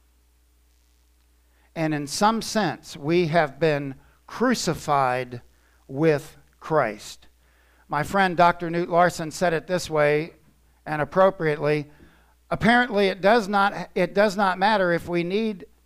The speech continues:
if we feel that, or if we can explain it totally. It matters that it is true. God says it." So in some sense, when we trust in Jesus Christ,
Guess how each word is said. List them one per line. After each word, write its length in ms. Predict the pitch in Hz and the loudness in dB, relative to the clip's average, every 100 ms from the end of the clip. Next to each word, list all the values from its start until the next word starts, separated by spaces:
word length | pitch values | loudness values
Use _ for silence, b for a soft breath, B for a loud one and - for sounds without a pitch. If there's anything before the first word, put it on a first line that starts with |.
| - - | -12 -2
if 240 | 180 175 | -2 0
we 160 | 185 156 | -2 -4
feel 480 | - - 262 262 226 | -6 -2 2 4 2
that, 400 | 139 135 156 - b b | 2 2 0 -4 b b
or 160 | - 185 | 0 4
if 180 | 202 202 | 4 4
we 140 | 214 | 2
can 200 | 202 196 | 2 -2
explain 520 | 175 - - 202 202 | -4 -6 -4 0 0
it 160 | 185 - | -2 -4
totally. 560 | 202 214 175 120 95 - b b | 0 0 0 -6 -10 -18 b b
It 180 | 185 185 | 2 2
matters 560 | 180 202 208 208 185 | 4 4 4 2 0
that 220 | - 180 175 | 0 2 2
it 120 | 170 | 0
is 220 | 175 - | -4 -8
true. 460 | - 185 175 104 - b b 135 | -4 -2 0 -2 -12 b b 0
God 480 | 160 160 156 151 - | 4 4 4 -2 -12
says 480 | - - 170 143 117 | -16 -6 -4 -4 -8
it." 160 | 117 - _ _ _ _ _ _ _ _ b b b b b | -16 -18 _ _ _ _ _ _ _ _ b b b b b
So 220 | - 247 | 6 6
in 80 | 247 | 6
some 240 | 240 285 | 4 2
sense, 340 | 269 262 233 - | 4 2 0 0
when 200 | 214 196 | -2 0
we 100 | 285 | -2
trust 480 | - - 240 233 233 | -2 4 4 4 -2
in 140 | 202 | -4
Jesus 400 | 180 220 180 175 | -2 -2 -2 -8
Christ, 420 | - 202 180 - | -2 0 0 -4